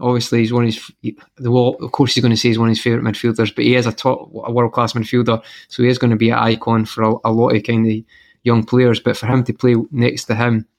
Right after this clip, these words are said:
like, Thiago will be able to just kind of, like a metronome, control the game. So I think that would, that would be my midfield. Um, I would probably say Henderson, uh, if that was, if he was, like, available, like, ve-, fit available and, and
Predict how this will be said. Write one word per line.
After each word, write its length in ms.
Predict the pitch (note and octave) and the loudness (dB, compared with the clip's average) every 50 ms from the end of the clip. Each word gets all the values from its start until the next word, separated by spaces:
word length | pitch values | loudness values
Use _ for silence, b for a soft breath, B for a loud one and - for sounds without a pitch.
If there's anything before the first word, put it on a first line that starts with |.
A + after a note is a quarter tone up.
| _ _ _ _ _ _ _ _ _ _ _ _ _ - - | _ _ _ _ _ _ _ _ _ _ _ _ _ -18 -12
like, 340 | A2+ A2 A2 B2 A#2 - - B B B B B B B B | -8 -6 -6 -6 -6 -10 -20 B B B B B B B B
Thiago 340 | - - C#3+ C#3+ D3+ D#3 C#3+ | -2 0 2 2 2 4 4
will 100 | C#3+ C3+ | 2 2
be 80 | B2+ C3 | 2 0
able 140 | B2 A#2+ B2 | -2 0 -4
to 60 | A2 | -6
just 200 | A#2 A#2 - - | -6 -8 -8 -6
kind 200 | - B2 A#2 A2+ | -6 -4 -4 -4
of, 80 | A2+ A2+ - _ - | -6 -10 -12 _ -10
like 180 | B2 A2+ - | -10 -8 -6
a 40 | A#2 | -4
metronome, 440 | A#2+ B2 B2+ B2+ - - A#2+ A#2 A2+ | -4 -4 -4 -6 -6 -6 -6 -6 -6
control 400 | - - A#2 A2+ - - B2+ B2 | -6 -8 -8 -8 -6 -4 -4 -4
the 100 | A2+ A#2+ G#2+ | -4 -4 -2
game. 300 | A2+ A#2 A2+ A2 A2 - | 0 0 0 0 -4 -8
So 160 | - - - A#2+ | -10 -4 -4 -4
I 40 | |
think 220 | B2 - E3 D3+ - | -2 0 -2 0 0
that 140 | C3 B2 B2 | 0 0 2
would, 140 | A#2+ G#2 - _ _ | 0 -2 -6 _ _
that 160 | - B2+ B2 | -4 -2 -2
would 160 | C3 B2+ A#2+ | -2 -2 -2
be 100 | A#2+ B2+ A#2+ | 0 0 2
my 200 | A#2+ A#2+ B2 A#2+ | 2 2 2 2
midfield. 640 | B2 B2 A#2 A#2 - - C3 B2+ B2+ B2 A#2+ - - _ | 2 0 -2 -4 -4 -2 0 0 0 0 -4 -8 -6 _
Um, 240 | B2 A#2+ B2 B2 - _ | 0 0 0 0 -4 _
I 80 | - D3 | 0 2
would 240 | D#3+ E3 F3 E3 E3+ | 4 4 2 2 2
probably 240 | - E3 D3+ D3+ D3 | 2 2 4 2 2
say 140 | - D3 | 2 2
Henderson, 760 | B2 C#3 C#3+ D3 C#3+ C#3+ C#3 - - C#3 C#3+ C#3 C#3 - - _ - | 2 4 2 2 2 2 0 2 2 2 2 2 0 -4 -10 _ -4
uh, 240 | - A#2+ G#2 A#2 B2+ - | -4 -2 -2 -2 -4 -2
if 220 | - A#2 A2+ - - | -2 -4 -4 -2 0
that 240 | B2+ B2+ B2+ - | 0 0 0 0
was, 180 | B2 A#2+ A#2 - | -2 -2 -2 -2
if 120 | A#2+ A#2 | -4 -2
he 100 | - B2+ | -2 -2
was, 280 | A#2 A#2 A2+ A2 - B B B B B B B B _ | 0 0 0 -2 -4 B B B B B B B B _
like, 100 | - - | -4 -2
available, 480 | A2 A2 A2+ C3 C3+ C3+ C3+ B2+ B2+ A#2+ | -2 0 2 2 2 2 2 2 2 2
like, 140 | B2 A2+ - | 2 0 0
ve-, 320 | A2+ A#2 A#2+ B2 B2 A#2+ - | -4 -2 0 0 0 0 -2
fit 220 | - - A#2 A2+ - | -2 -4 -4 -2 -2
available 540 | C3 B2+ C#3 C#3 C#3+ C#3 C3+ C#3+ C3+ C3 - | 0 2 2 2 2 2 2 0 0 0 -2
and, 160 | - A2+ A2+ - | 0 0 0 0
and 260 | G2 A2+ A2+ G#2+ | 0 -2 -2 -2